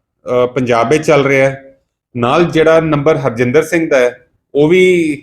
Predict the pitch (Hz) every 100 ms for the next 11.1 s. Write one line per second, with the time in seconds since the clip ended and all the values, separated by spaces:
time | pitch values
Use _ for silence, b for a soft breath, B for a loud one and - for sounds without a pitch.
0 | - _ _ - 127 151 156 160 147 143
1 | 147 156 151 151 151 135 151 151 147 143
2 | 131 160 160 135 131 - _ _ _ _
3 | - 151 156 156 165 165 160 - _ _
4 | _ - 139 156 151 151 143 127 110 107
5 | - 135 143 139 156 156 170 170 147 139
6 | 143 151 151 143 147 147 156 160 160 160
7 | 160 135 139 143 151 143 156 156 151 147
8 | 143 127 135 - 156 156 165 170 147 135
9 | 143 143 - _ _ - 160 - 156 165
10 | 156 156 160 160 127 127 135 151 143 151
11 | 151